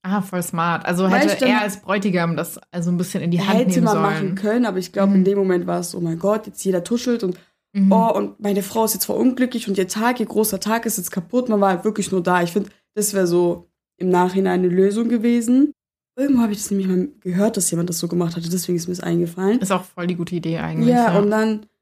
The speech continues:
Speaker 2: ist halt ein, eine blöde Situation und ich finde, da sollte sich eigentlich keiner entschuldigen.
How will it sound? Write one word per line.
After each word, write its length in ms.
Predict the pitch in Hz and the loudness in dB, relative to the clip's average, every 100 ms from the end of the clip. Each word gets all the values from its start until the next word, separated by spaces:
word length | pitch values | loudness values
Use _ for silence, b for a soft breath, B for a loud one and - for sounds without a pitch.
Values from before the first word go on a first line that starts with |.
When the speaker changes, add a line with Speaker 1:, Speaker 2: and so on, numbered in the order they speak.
| _ - | _ -4
Speaker 2:
ist 220 | 214 220 | -2 0
halt 180 | 208 208 | 0 0
ein, 300 | 196 190 - | -2 -2 -2
eine 120 | 190 | 0
blöde 320 | 180 202 190 | 4 4 4
Situation 760 | 180 170 175 170 196 196 214 202 | 0 -2 -4 -2 0 2 2 2
und 100 | 180 | 0
ich 120 | 170 | -2
finde, 200 | 190 185 | -2 -2
da 60 | |
sollte 200 | 175 170 | 0 -2
sich 200 | 175 170 | -4 -4
eigentlich 180 | 165 170 | -4 -4
keiner 260 | 170 165 160 | -4 -6 -4
entschuldigen. 720 | 160 - 160 160 165 165 165 | -4 -6 -8 -4 -2 -2 -4